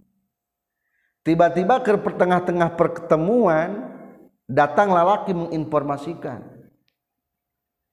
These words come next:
"Iz aqbala rajulun minhum hatta qama alaihim." "Hei Bani Mudlij, tuh." Atau, "Hei Suraqah, tuh di ditu aya nu hideung-hideung, remeng-remeng,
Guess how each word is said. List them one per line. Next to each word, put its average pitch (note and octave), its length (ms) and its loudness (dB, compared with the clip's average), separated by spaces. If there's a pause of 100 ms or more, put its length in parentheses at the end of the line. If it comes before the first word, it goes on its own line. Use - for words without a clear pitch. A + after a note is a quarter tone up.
(280)
"Iz A2 240 -6
aqbala C3+ 560 0
rajulun C3+ 480 0
minhum C3+ 480 -4
hatta C#3 480 -2
qama C#3 400 0
alaihim." A#2 640 -2 (240)
"Hei G#3+ 320 4
Bani G3 240 4
Mudlij, G3+ 720 0 (480)
tuh." A3+ 160 4 (1500)
Atau, D#3+ 320 2
"Hei G3+ 320 4
Suraqah, G3 800 2 (1040)
tuh G#3+ 240 2
di F#3 160 0
ditu F3+ 160 -2
aya G3 160 4
nu F#3+ 80 0
hideung-hideung, F#3 720 2
remeng-remeng, F#3 760 0